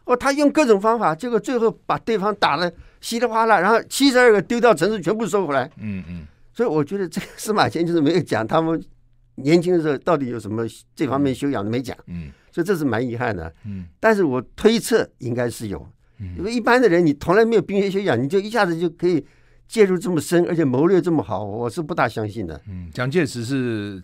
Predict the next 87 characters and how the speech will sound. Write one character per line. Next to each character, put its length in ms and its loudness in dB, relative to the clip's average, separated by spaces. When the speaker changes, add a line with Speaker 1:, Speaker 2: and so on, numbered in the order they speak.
Speaker 2:
正 300 -4
科 220 -4
班 200 0
日 100 -2
本 220 -2
士 120 -6
官 200 -4
学 120 -8
校， 160 -6
他 140 -4
那 80 -2
个 80 0
士 100 -4
官 140 -2
学 80 -4
校 60 0
就 100 0
等 160 -4
于 60 -8
是 100 -4
我 80 -4
们 100 -12
军 160 -10
官 160 -8
学 120 -12
校， 80 -12
对 160 -14
不 0 -
对？ 0 -
并 180 -4
不 80 -6
是 140 2
真 120 0
的 120 2
士 180 -6
官， 180 -6
Speaker 1:
没 60 -14
错， 80 -10
Speaker 2:
对 120 -6
不 60 -12
对？ 60 -12
Speaker 1:
没 20 -12
错， 140 -20
没 80 -14
错。 60 -16
Speaker 2:
毛 120 4
泽 120 0
东 120 6
什 160 2
么 80 6
也 60 6
不 140 -2
是， 200 -2
我 60 -4
们 160 -4
湖 180 -2
南 160 0
师 200 -6
范， 180 0
Speaker 1:
对。 60 -20
Speaker 2:
但 120 0
是 40 2
毛 160 4
泽 80 2
东 160 4
打 200 0
仗 240 2
很 120 -4
有 100 0
策 160 -2
略 140 -2
的。 100 -14
Speaker 1:
但 100 0
是 120 -2
我 120 -4
这 140 -10
个 160 -4
哈， 180 -6
Speaker 2:
嗯。 120 -6
Speaker 1:
我 100 -4
插 260 -8
一 60 -6
句 100 -6
话， 320 -10
我 160 -12
看 280 -6
过 220 -6